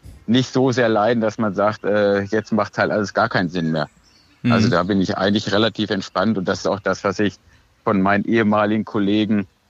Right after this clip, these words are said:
Speaker 1: äh, bisher eigentlich gehört hab. Ganz, ganz, ganz schade ist oder ganz hart ist es natürlich, ähm, gerade jetzt aus,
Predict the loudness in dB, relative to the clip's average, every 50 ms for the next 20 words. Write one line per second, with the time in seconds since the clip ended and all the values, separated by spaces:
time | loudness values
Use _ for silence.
0 | _ _ _ -4 -2 0 2 2 2 0 -2 -4 -6 -4 -2 -2 0 0 0 -2
1 | -4 -6 -6 -6 -4 -2 -2 -2 -2 -2 -4 -6 -6 -10 -16 -20 _ _ _ _
2 | _ -20 -20 -8 _ 0 0 0 0 -2 -4 -2 -2 -2 -2 -2 -6 -12 -20 -20
3 | -20 _ _ -4 -4 -4 -2 -2 0 0 2 2 2 0 0 -2 -2 -2 0 0
4 | 2 2 0 0 0 0 0 0 0 0 -2 -4 -6 -4 -4 -4 -2 -2 -2 0
5 | 0 0 -2 -4 -10 _ _ _ _ _ _ _ _ _ _ -4 -2 2 2 4
6 | 4 2 2 2 0 0 -2 -8 _ -8 -2 0 0 2 0 0 -2 -4 -2 -2
7 | -2 -2 -2 -4 -8 -12 -14